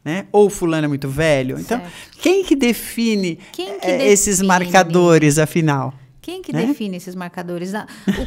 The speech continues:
Speaker 2: que que a área, né, você falou de, você falou de vários assuntos aí, mas o que que a área de desenvolvimento, né, que às vezes simplesmente não inclui, porque fala, "Não, já tá sênior."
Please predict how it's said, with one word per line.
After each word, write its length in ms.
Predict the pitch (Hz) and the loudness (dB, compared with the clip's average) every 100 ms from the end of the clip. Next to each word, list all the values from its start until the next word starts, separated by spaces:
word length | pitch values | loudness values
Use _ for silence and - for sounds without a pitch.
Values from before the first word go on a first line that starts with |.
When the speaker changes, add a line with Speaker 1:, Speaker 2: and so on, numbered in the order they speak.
| - | -2
Speaker 2:
que 180 | 453 | -2
que 220 | 453 - 330 | 0 0 2
a 60 | 269 | 4
área, 420 | 254 247 220 196 | 2 2 0 0
né, 240 | 247 254 | 2 2
você 120 | - 226 | 0 -4
falou 180 | 247 | -4
de, 80 | 247 | -4
você 100 | - | -6
falou 160 | 262 269 | -6 -6
de 100 | 247 | -2
vários 240 | 269 294 | -4 -2
assuntos 400 | 277 - 214 208 | -6 -6 -6 -4
aí, 200 | 180 151 - - - | -4 -6 -12 -20 -12
mas 160 | - 233 | -6 -4
o 20 | |
que 120 | 311 | -4
que 100 | 403 | -4
a 60 | 359 | -2
área 180 | 294 269 | 0 0
de 140 | 233 | -2
desenvolvimento, 1000 | 214 214 226 214 208 196 196 233 220 208 185 | -4 -2 0 0 -2 -2 -2 -2 -2 -4 -4
né, 240 | 233 254 - - | -4 -4 -6 -8
que 100 | 220 | -4
às 120 | 208 | -2
vezes 160 | 226 226 | -4 -4
simplesmente 440 | 240 233 226 233 | -6 -2 -4 -2
não 100 | 247 | 0
inclui, 480 | 311 349 311 320 381 | 0 -2 0 2 2
porque 240 | 392 320 294 | 2 -4 -2
fala, 160 | 294 | -2
"Não, 260 | 285 311 254 | 0 0 -2
já 200 | 240 254 | -4 -6
tá 280 | 262 294 294 | -4 -4 -4
sênior." 600 | - 247 196 180 160 | -2 -2 0 -2 -4